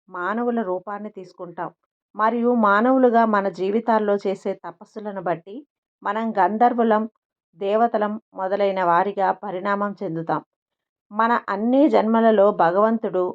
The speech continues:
మన య-, యజమాని మరియు దీనిని గ్రహించి భగవంతుని సేవకు అంకితమైతే మనం ఎల్లప్పుడూ ఆయనకు దగ్గరగా ఉంటాం.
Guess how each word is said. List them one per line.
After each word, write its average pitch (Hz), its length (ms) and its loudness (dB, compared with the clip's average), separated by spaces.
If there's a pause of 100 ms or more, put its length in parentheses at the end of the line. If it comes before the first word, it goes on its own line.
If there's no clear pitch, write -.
(140)
మన 196 220 -8
య-, 185 260 -2 (160)
యజమాని 226 600 0
మరియు 190 420 -2 (140)
దీనిని 196 420 -8
గ్రహించి 196 580 -6 (480)
భగవంతుని 262 600 0
సేవకు 220 500 -2
అంకితమైతే 190 760 -4 (200)
మనం 190 280 -10
ఎల్లప్పుడూ 202 640 -2
ఆయనకు 190 400 -6
దగ్గరగా 180 560 -10
ఉంటాం. 165 340 -8